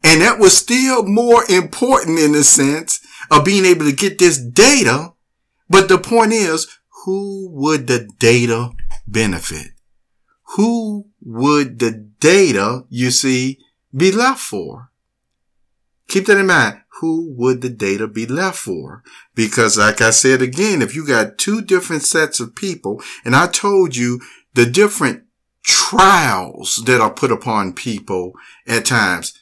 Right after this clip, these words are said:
Tuskegee experiment, see that. Uh, here it is.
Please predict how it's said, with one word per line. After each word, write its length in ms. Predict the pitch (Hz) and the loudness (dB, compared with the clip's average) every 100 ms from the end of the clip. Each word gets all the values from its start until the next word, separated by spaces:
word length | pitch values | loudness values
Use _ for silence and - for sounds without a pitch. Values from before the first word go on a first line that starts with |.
| _ | _
Tuskegee 520 | - 107 - 113 98 101 | -4 -2 -2 -2 -2 -2
experiment, 720 | 87 - 110 90 80 - - | -2 -2 -2 -2 -6 -12 -6
see 220 | - 107 | -4 -2
that. 240 | 92 82 - _ - - _ _ - | -4 -6 -12 _ -20 -20 _ _ -2
Uh, 240 | 117 101 - _ _ _ _ - _ _ _ _ _ _ _ - | 0 0 -4 _ _ _ _ -20 _ _ _ _ _ _ _ -14
here 400 | 131 185 233 226 | 0 2 4 4
it 120 | 190 | 4
is. 680 | 208 190 123 120 135 - - | 4 2 2 0 -4 -12 -16